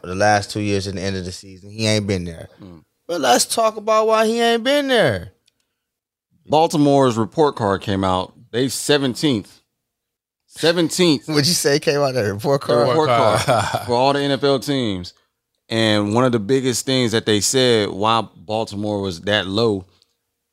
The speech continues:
Speaker 2: is the training staff.
Speaker 1: Oh, they got a horrible. So you got a horrible training staff, and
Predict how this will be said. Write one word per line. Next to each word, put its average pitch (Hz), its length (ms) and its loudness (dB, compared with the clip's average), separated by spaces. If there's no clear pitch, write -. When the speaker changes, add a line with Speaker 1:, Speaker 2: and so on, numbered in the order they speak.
Speaker 2:
is 98 320 2
the 101 340 0
training 147 360 0
staff. 73 360 -4
Speaker 1:
Oh, 78 400 -2
they 87 140 -2
got 85 160 -2
a 85 80 -2
horrible. 90 560 -2
So - 160 0
you 139 160 2
got 131 220 2
a 104 60 0
horrible 170 380 0
training 156 380 0
staff, 101 540 -4
and 120 600 2